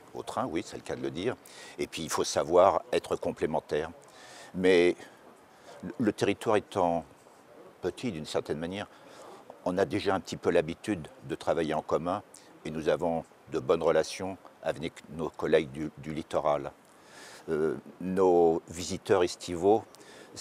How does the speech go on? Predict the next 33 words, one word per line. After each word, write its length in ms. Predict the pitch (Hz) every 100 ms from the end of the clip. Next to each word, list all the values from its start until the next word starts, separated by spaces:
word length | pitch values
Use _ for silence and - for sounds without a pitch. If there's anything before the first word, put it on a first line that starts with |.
| -
c'est, 680 | - - 82 80 78 71 76 - - - -
ce 180 | - 92
ne 100 | 92
sont 240 | - 95
plus 260 | - 95 92
ceux 380 | - 110 101 95 - - - - 80
du 400 | 90 87 87 78
bronzé 440 | 78 98 80 90
idiot, 360 | 90 80 101 95
comme 220 | 95 82
le 80 | 76
disaient 280 | 85 85 85
les 100 | 80
manifestants 720 | 82 80 - 85 - 90 80
de 280 | 69 71 69 -
soixante-huit, 640 | - 85 - 82 - 113 -
parmi 240 | 65 76
lesquels 320 | 65 65 82 -
j'étais, 340 | 85 - 123
parce 180 | - -
que 80 | 73
j'avais 280 | 69 65
l'âge 300 | 69 82 - - -
<laughs> 200 | - -
à 80 | 87
l'époque, 420 | 76 - 98 - - - - - - - -
aiment, 360 | 107 104 107 - - - - - 80
euh, 260 | 73 71
le, 280 | 78 73 87
le 140 | 90 90
calme 400 | - 104 92 82
de 100 | 85
l'arrière-pays 800 | 80 87 80 82 - 82 92